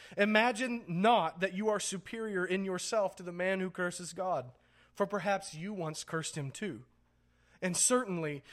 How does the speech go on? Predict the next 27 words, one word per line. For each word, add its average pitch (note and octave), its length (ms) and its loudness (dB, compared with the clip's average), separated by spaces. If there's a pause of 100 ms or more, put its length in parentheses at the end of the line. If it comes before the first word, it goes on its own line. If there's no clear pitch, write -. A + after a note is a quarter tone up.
you G#3 220 0
would G#3+ 280 4
have D3+ 280 -2
done D3+ 200 0
it C#3+ 160 -6 (160)
had F#3+ 200 4
not G3 180 2
the G3+ 100 0
Holy F#3 300 0
Spirit F3 440 -6
sanctified E3 840 -2
you C3 300 -6 (280)
and F3+ 140 -2
implanted G3 640 0
in F3 220 -2
you D#3+ 160 0
a D3 60 4
hatred F#3+ 520 -2
of C#3+ 140 -6
that F3+ 220 2
which E3 180 -10
the D#3 80 -8
wicked D#3 420 -10
so D#3 180 -8
greedily D3 460 -8
follow. C#3+ 560 -4 (960)
Say, A3+ 440 2